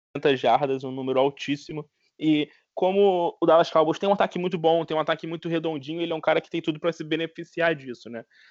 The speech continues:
As defesas ficam muito preocupadas ali com Ezekiel Elliott, com Amari Cooper, e ele é um cara que pode acabar sobrando nessa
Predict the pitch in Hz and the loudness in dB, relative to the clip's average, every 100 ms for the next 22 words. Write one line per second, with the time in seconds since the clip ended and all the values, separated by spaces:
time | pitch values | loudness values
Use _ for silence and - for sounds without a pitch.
0 | _ - 123 135 135 135 135 147 143 143 | _ -2 2 2 4 2 2 0 0 0
1 | 160 - 160 151 - 165 - 135 131 127 | -2 -2 -4 -2 -2 -2 2 2 2 0
2 | 127 123 120 123 117 107 - _ _ 117 | -2 -6 -6 -8 -8 -14 -20 _ _ -6
3 | 117 123 113 120 156 170 160 156 - 123 | -2 0 2 4 6 6 4 2 2 2
4 | 110 113 - 190 - 170 170 _ _ - | 2 -2 -2 -2 2 0 0 _ _ -2
5 | 151 160 165 160 156 165 156 160 160 151 | 0 2 2 2 2 -2 2 2 4 2
6 | 147 - 151 147 147 147 143 _ - | 2 0 2 4 4 0 -4 _ -6